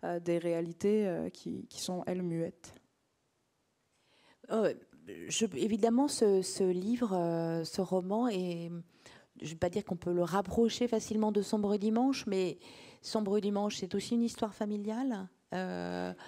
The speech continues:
Speaker 2: plusieurs, plusieurs générations, aussi des individus, voilà,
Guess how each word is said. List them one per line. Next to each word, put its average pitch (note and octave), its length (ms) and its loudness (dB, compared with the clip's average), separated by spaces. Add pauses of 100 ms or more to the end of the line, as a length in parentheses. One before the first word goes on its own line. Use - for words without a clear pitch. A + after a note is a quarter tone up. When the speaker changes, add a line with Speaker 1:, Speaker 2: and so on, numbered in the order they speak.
(440)
Speaker 2:
plusieurs, F#3+ 560 0
plusieurs A3 400 0
générations, G#3+ 760 2
aussi A3 320 2
des A#3 200 4
individus, A3+ 800 0 (580)
voilà, G#3 180 4